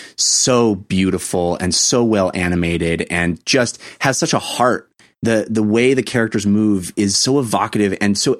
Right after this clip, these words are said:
you, you feel something for them. And that is all too rare in video games, I think.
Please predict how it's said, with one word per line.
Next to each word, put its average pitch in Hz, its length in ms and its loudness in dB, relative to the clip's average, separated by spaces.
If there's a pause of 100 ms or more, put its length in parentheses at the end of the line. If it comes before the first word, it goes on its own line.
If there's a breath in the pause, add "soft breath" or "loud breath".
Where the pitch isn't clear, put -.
you, 131 320 0
you 123 180 0
feel 180 540 2
something 85 500 -2
for 85 240 -4
them. 76 220 -4
And 113 180 0 (340 loud breath)
that 180 180 0
is 147 140 2
all 131 260 0
too 127 280 0
rare 95 340 2
in 80 140 -2
video 80 280 -2
games, 76 280 -6
I 80 120 -4
think. 76 400 -8